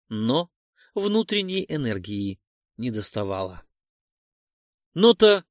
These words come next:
вспомнила актёрский приём из арсенала Бояринцева: выбрать кого-то из публики и выступать для избранного. Диджею тоже совет подходит.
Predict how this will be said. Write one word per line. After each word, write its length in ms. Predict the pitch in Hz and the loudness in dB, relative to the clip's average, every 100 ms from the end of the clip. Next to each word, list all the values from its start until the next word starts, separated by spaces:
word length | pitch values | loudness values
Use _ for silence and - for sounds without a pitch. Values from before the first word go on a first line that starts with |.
| - | -4
вспомнила 720 | - - 214 214 202 190 185 | -2 4 4 4 4 4 4
актёрский 560 | 131 - 139 123 - | 2 -2 -2 -2 -4
приём 480 | 117 123 113 131 175 | -2 -2 0 0 0
из 280 | - 139 - | -2 -6 -4
арсенала 580 | 135 - 123 113 120 113 | -6 -4 -4 -2 -2 -2
Бояринцева: 920 | 107 117 120 107 98 - 101 95 92 _ _ _ - - | -4 -4 -4 -6 -6 -8 -8 -10 -14 _ _ _ -20 -10
выбрать 480 | 110 131 135 120 113 | 0 4 4 2 2
кого-то 380 | - 117 110 107 | 2 2 2 -2
из 120 | - | -4
публики 600 | - 190 196 - 170 160 _ _ - | -4 -2 -4 -4 -6 -6 _ _ -6
и 80 | 208 | -2
выступать 600 | 208 - 180 196 196 - | 0 0 2 2 2 0
для 380 | 113 127 127 - _ _ | 0 2 2 -2 _ _
избранного. 920 | 143 127 98 98 98 92 90 90 92 _ _ _ _ _ _ - | -4 -2 -2 -4 -4 -6 -8 -8 -10 _ _ _ _ _ _ -8
Диджею 560 | 110 143 147 190 185 170 - | -2 0 6 6 4 -2 0
тоже 420 | 147 113 107 104 _ | 2 2 0 -6 _
совет 360 | - 120 104 - | -6 -2 -2 -4
подходит. 580 | - - 104 95 92 | -8 -6 -6 -6 -10